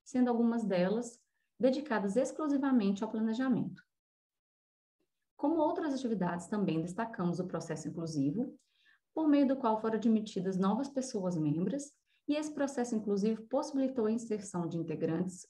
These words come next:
com trajetórias distintas, mas inspiradoras para o fortalecimento da A P S. Houve também a convocação de uma Assembleia Geral, cuja finalidade era a apreciação da atualização do Estatuto da Liga. Além disso, contamos com a participação em congressos,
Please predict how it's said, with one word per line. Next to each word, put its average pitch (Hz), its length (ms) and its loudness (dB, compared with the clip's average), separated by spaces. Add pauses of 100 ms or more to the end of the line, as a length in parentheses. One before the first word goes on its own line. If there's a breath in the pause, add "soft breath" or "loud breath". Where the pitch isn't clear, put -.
(100)
com 214 120 -4
trajetórias 190 540 -2
distintas, 233 640 -4 (280 loud breath)
mas 214 200 0
inspiradoras 214 800 0
para 185 160 -4
o - 20 -4
fortalecimento 190 640 -4
da 180 80 -4
A 180 60 -4
P 226 100 -6
S. - 420 -8 (1000)
Houve 262 300 2
também 254 260 4
a 214 60 -4
convocação 196 560 -4
de 156 60 -4
uma 151 80 -2
Assembleia 160 420 0
Geral, 208 520 0 (260 soft breath)
cuja 247 280 2
finalidade 233 840 2
era 202 200 2
a 269 40 0
apreciação 240 800 -2
da 196 80 0
atualização 196 640 -2
do 175 40 -4
Estatuto 175 460 -8
da 196 140 -2
Liga. 175 340 -4 (1040)
Além 302 260 4
disso, 254 400 2 (340 loud breath)
contamos 294 420 2
com - 80 -8
a - 40 -12
participação 220 560 -4
em 208 80 -4
congressos, 208 720 -2